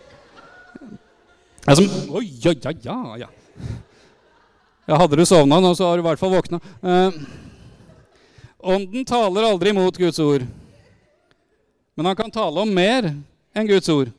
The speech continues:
så lenge ikke det går imot rammene og sannhetene vi finner i Guds ord. Skal vi være enige om det? Og for å være helt sikker da, i møte med en del forskjellige ting, så trenger vi jo ikke da bare Bibelen, vi trenger også en av åndens gaver, det som heter gaven til å prøve ånder.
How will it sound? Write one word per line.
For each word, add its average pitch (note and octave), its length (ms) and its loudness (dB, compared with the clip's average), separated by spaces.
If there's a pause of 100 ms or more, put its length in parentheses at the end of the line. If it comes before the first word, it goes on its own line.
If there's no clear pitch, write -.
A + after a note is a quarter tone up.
(420)
så - 140 -6
lenge F#3+ 200 -2
ikke D#3 100 -10
det F#3 100 -6
går F3+ 220 -4
imot F#3+ 680 -12 (800)
rammene F3 500 -2 (160)
og F#3 100 -2
sannhetene E3 560 -4
vi A3 100 -2
finner D#3+ 240 -4
i D#3+ 80 -4
Guds D3+ 240 -6
ord. B2 220 -6 (920)
Skal D#3 120 -6
vi E3 60 0
være E3 220 4
enige E3 180 0
om E3+ 80 -2
det? F#3+ 100 2 (1800)
Og D#3 100 -10
for G#3+ 140 0
å B3+ 80 2
være B3 240 -2
helt A3 280 0
sikker - 520 -4
da, C4 200 -2
i A#3 120 -2
møte G3+ 400 0
med F#3+ 160 -4
en G3+ 80 -6
del F3 180 0
forskjellige F3+ 460 -4
ting, G3 160 -4
så A3+ 120 -8
trenger D#3 320 -6
vi F3 80 -2
jo F#3+ 80 0
ikke B3 160 -8
da G3+ 160 0
bare F3 280 -2
Bibelen, E3+ 320 -6
vi G3 120 -8
trenger F3 300 -6
også E3+ 220 -6
en D3 100 -4
av E3+ 140 -2
åndens F3 240 -6
gaver, F#3 300 -4
det E3 100 -6
som F#3 80 -6
heter F#3+ 160 -10
gaven C3+ 320 -2
til F3+ 80 -12
å F3 40 -20
prøve F3+ 380 -4
ånder. E3 300 -10